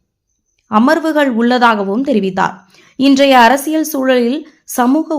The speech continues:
ஊடகங்களை எப்படி பயன்படுத்துவது அல்லது எப்படி எதிர்கொள்வது, இரண்டிலுமே பயிற்சி தேவைப்படுவதாகவும், அதற்கான பயிற்சிகளும் இந்த பயிற்சி முகாமில் வகுப்புகள் உள்ளதாகவும் தெரிவித்த அவர், மகளிர் அணியை தேர்தலுக்காக தயார்படுத்துவது மட்டுமல்லாமல்,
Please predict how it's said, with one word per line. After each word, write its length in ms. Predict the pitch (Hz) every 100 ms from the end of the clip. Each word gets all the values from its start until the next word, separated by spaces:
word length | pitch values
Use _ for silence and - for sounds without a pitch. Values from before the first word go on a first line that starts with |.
| 240
ஊடகங்களை 540 | 254 240 240 220 208 254 233
எப்படி 260 | 208 294 277 285
பயன்படுத்துவது 720 | 220 226 220 202 196 190 196 294 - _ _ -
அல்லது 280 | 247 247 254 311 285 226
எப்படி 280 | 226 339 277 214
எதிர்கொள்வது, 640 | 247 285 240 208 196 202 285 - _ - 233
இரண்டிலுமே 520 | 269 285 285 277 285 330
பயிற்சி 320 | 262 247 - 285
தேவைப்படுவதாகவும், 1000 | 233 240 254 220 220 220 208 196 190 226 349 - _ 233
அதற்கான 440 | 226 247 254 247 226
பயிற்சிகளும் 600 | 226 269 - 277 240 254 302 226
இந்த 120 | 226 214 220
பயிற்சி 320 | 220 262 294 247
முகாமில் 440 | 226 233 220 214 302 202
வகுப்புகள் 460 | 208 269 277 254 220
உள்ளதாகவும் 640 | 208 220 220 208 196 202 269
தெரிவித்த 340 | 254 202 208 208 190
அவர், 240 | 190 190 240 - - _ _
மகளிர் 460 | 226 247 254 339 330 247
அணியை 260 | 247 240 285 320
தேர்தலுக்காக 680 | 247 269 285 277 269 262 285
தயார்படுத்துவது 760 | 233 220 247 254 233 220 220 208 202
மட்டுமல்லாமல், 760 | 196 277 254 214 208 208 190